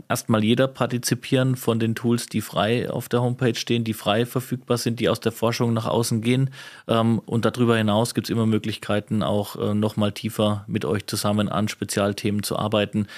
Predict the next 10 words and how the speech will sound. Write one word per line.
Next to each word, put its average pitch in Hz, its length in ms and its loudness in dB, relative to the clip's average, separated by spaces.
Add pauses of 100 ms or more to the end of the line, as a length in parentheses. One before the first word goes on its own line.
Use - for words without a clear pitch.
(140)
Also 101 160 -4
wenn 101 100 2
ich 104 80 -4
jetzt - 160 -6
gerade 107 200 2
das 101 100 -2
Thema 101 240 0
Lernkultur 107 720 2 (380)
höre 107 240 2
oder, 101 360 0